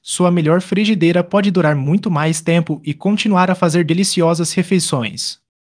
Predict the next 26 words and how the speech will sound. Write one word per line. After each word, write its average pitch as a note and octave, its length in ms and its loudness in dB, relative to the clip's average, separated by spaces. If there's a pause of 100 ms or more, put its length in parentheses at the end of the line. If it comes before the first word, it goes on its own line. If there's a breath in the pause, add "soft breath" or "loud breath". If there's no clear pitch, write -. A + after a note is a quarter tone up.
Conclusão: G#3 460 0
agora F3+ 340 0
que F#3 140 -6
você D#3 220 -4
conhece D#3+ 420 -2
as D#3 80 -6
melhores E3+ 460 0
opções C3+ 400 -4
de D3 80 -4
frigideiras D3+ 760 -2
e F3+ 80 -8
como G3 220 -2
escolher E3+ 400 -2
a G3 40 0
ideal E3+ 340 2
para D#3+ 180 -2
a C#3+ 40 0
sua F3+ 180 -4
cozinha, F3+ 680 -2
está D#3+ 240 -2
pronto G3+ 340 -2
para F#3 220 -2
fazer F3 300 -2
uma G3+ 100 0
escolha F3+ 320 -2
informada. C#3 680 -4